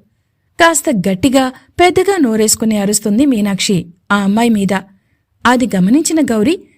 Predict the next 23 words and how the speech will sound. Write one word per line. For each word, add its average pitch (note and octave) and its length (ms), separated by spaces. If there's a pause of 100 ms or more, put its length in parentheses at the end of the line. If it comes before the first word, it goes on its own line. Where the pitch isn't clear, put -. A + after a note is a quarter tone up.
(180)
చేతిలో F4+ 340
ఉన్న C4 180
పాండుని A3+ 600
పక్కకు C4+ 520
తోసేసి A#3 600 (360)
నడుం D4+ 360
మీద B3+ 220
రెండు A3 340 (140)
చేతులు B3 220
పెట్టుకొని A#3 600 (580)
ఆ B3 100
అమ్మాయిని C4 680 (280)
కింద F#4+ 300
నుంచి C4 320
పైకి A3 480
ఒక్కసారి G#3+ 800
స్కాన్ C4 420
చేస్తున్నాడు. G#3 560 (960)
తల D#4 80 (140)
దించుకుని D4+ 520
భయంతో C4 600
కంగారు B3 480
పడుతూ C#4+ 400